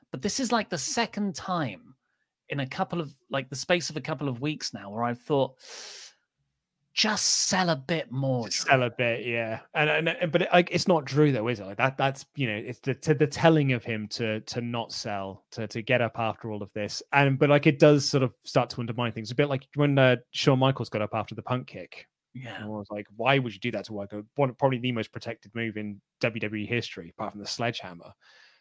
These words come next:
Speaker 2: Yeah, it, it, it was. You do want to kind of just, just a little bit. So show a bit of vulnerability.
Speaker 1: Well, I gave this a low pour, in
Speaker 2: Mm,
Speaker 1: my
Speaker 2: so
Speaker 1: review.
Speaker 2: two out of five, yeah.
Speaker 1: God, the mo-, the more we're talking about it, the more I wanna say it's a, <laughs> it's a terrible show.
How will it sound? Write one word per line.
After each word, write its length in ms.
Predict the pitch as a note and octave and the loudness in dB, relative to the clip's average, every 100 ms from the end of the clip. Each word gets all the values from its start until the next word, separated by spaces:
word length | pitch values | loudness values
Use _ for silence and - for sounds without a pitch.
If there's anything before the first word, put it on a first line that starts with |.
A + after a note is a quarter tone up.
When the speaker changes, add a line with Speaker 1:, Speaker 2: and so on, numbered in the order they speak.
| _ - | _ 4
Speaker 2:
Yeah, 220 | D#3 C3+ | 8 8
it, 200 | B2 C3 | 6 2
it, 240 | D3+ C3+ D3 | 0 -2 -4
it 140 | C#3+ | 2
was. 240 | D3 C#3+ D#3+ | 4 4 0
You 80 | D3+ | 0
do 120 | F3+ | 4
want 160 | E3+ | 4
to 60 | D3 | 2
kind 200 | D3 C3 | 2 0
of 40 | |
just, 220 | A#2 A2 _ _ _ - | 0 -8 _ _ _ -16
just 160 | C#3 | -6
a 40 | C#3 | -2
little 220 | C#3 - | -2 -4
bit. 240 | - - _ _ - | -12 -16 _ _ -8
So 200 | B2 A#2 | -6 0
show 160 | E3+ | 2
a 20 | C#3+ | 4
bit 180 | C#3+ | 6
of 120 | D3+ C3+ | 4 6
vulnerability. 760 | C3+ B2+ A#2 G2+ F2+ D2 - _ _ _ _ _ _ _ _ F#3+ | 4 4 -2 -6 -8 -16 -20 _ _ _ _ _ _ _ _ 2
Speaker 1:
Well, 300 | F#3+ - - | 2 0 -4
I 240 | G#3+ A#3+ A#3 | 0 2 0
gave 380 | C#3 E3+ D3 C3 | 0 0 0 -2
this 240 | C#3 C3 | -4 -2
a 60 | A#2+ | 0
low 280 | C3 B2+ A2 | 2 0 -4
pour, 500 | - D#3+ G2 D2+ - _ _ _ _ _ _ _ _ _ - | -2 0 -2 -6 -16 _ _ _ _ _ _ _ _ _ -6
in 120 | C3+ | -2
Speaker 2:
Mm, 40 | B2 | 0
Speaker 1:
my 120 | A#2 | 0
Speaker 2:
so 60 | G#2 | 0
Speaker 1:
review. 80 | B2 | 2
Speaker 2:
two 60 | |
out 80 | C#3 | 2
of 60 | C3 | 2
five, 180 | B2 C3 B2+ | 0 0 0
yeah. 160 | A#2+ D3+ - F3 | -2 -2 -6 -2
Speaker 1:
God, 180 | F#3 A2+ | -2 -2
the 80 | A#2 | -2
mo-, 200 | C#3+ G3 | -2 -2
the 100 | C3+ | -4
more 180 | D3+ A3 | -2 -2
we're 100 | B2+ | -2
talking 420 | - C#3+ E3+ B2 | -4 -6 -6 -12
about 240 | E2+ D#2+ E2+ | -12 -14 -16
it, 120 | E2 | -14
the 80 | A2+ | -8
more 160 | C3 F#3 | -6 -6
I 40 | |
wanna 220 | A2 G#2 | -8 -8
say 180 | - A#2+ | -10 -10
it's 180 | A2 - | -10 -10
a, 80 | - | -12
<laughs> 560 | - - - _ _ - | -10 -14 -16 _ _ -10
it's 100 | D#3 | -8
a 40 | |
terrible 540 | B2+ E3+ D#3 C3+ A#2+ | -2 2 4 4 0
show. 360 | A2 D#3+ E3+ | -2 -4 -4